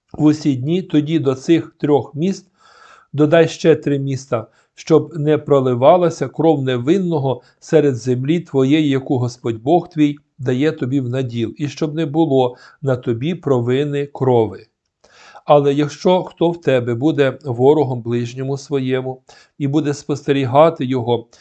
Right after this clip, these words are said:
і повстане на нього, і уб'є його до смерті, і втече в одне із міст тих, то, е, старішини міста його повинні послати, щоб узяти його звідти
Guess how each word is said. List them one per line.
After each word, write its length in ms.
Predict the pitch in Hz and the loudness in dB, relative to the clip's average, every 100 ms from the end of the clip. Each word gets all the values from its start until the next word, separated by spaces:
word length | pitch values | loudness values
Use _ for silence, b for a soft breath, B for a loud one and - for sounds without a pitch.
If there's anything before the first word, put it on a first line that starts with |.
| b b | b b
і 120 | 151 | -4
повстане 960 | - 147 143 123 - 143 156 175 151 139 | 0 2 2 0 -2 4 4 4 2 -2
на 140 | 139 | -2
нього, 300 | 139 135 127 | -4 -4 -6
і 60 | 117 | -6
уб'є 500 | 151 127 117 135 175 | -4 -4 -2 0 2
його 440 | 165 135 131 117 - b b | 2 0 -2 -4 -10 b b
до 160 | 127 135 | -4 -4
смерті, 520 | 135 135 175 175 139 | -4 -2 -2 -2 -6
і 140 | 139 | -6
втече 500 | 131 147 143 156 147 | -6 -4 -2 2 2
в 160 | 131 123 | 0 -4
одне 320 | 131 123 143 - | -4 -2 -4 -4
із 220 | 131 113 | -8 -10
міст 360 | 117 160 170 - | -6 -6 -4 -4
тих, 260 | 131 - _ _ b b b | -4 -4 _ _ b b b
то, 380 | - 147 135 135 - | 2 4 4 0 -8
е, 120 | 139 | -8
старішини 840 | 131 - 123 139 180 - 175 175 170 | -6 -4 -4 -4 -6 -2 -2 -2 -2
міста 420 | 156 170 - 156 | -2 -2 -2 -2
його 300 | 156 151 160 | 0 0 0
повинні 500 | 143 123 135 160 151 | 0 0 0 -2 -4
послати, 680 | 143 135 - 123 143 151 160 | -6 -10 -2 2 2 2 -6
щоб 240 | - 127 | -6 -6
узяти 540 | 151 117 131 139 147 139 | -6 -6 0 0 0 -4
його 200 | 135 120 | -4 -4
звідти 580 | 107 123 151 170 170 | -6 -6 -4 -2 -4